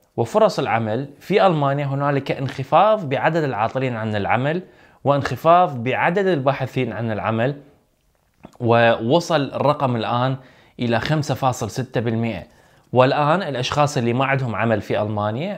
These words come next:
عددهم مليونين وأربعمائة ألف شخص. ويقول ديتليف شيل أنه في شهر ستة، في شهر يونيو، يعني في شهر حزيران،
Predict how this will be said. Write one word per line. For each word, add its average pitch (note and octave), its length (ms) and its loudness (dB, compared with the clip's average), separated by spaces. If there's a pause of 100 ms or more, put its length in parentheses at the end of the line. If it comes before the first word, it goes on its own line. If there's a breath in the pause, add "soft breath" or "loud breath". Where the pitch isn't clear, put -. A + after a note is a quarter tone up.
عددهم B2+ 640 0
مليونين G#2+ 520 -2
وأربعمائة G#2 580 -6 (100)
ألف A#2 340 -4 (440 soft breath)
شخص. - 580 -4 (380 soft breath)
ويقول D#3 440 4
ديتليف C#3 380 -2
شيل A#2+ 320 -2 (400 loud breath)
أنه C3 260 2
في G3 180 0
شهر F3+ 320 2
ستة، B2+ 540 -4 (240)
في A2+ 140 -6
شهر G#2+ 380 0
يونيو، G#2+ 440 -4
يعني A2 140 -8
في G#2+ 120 -10
شهر G#2+ 200 -2
حزيران، G#2 600 -2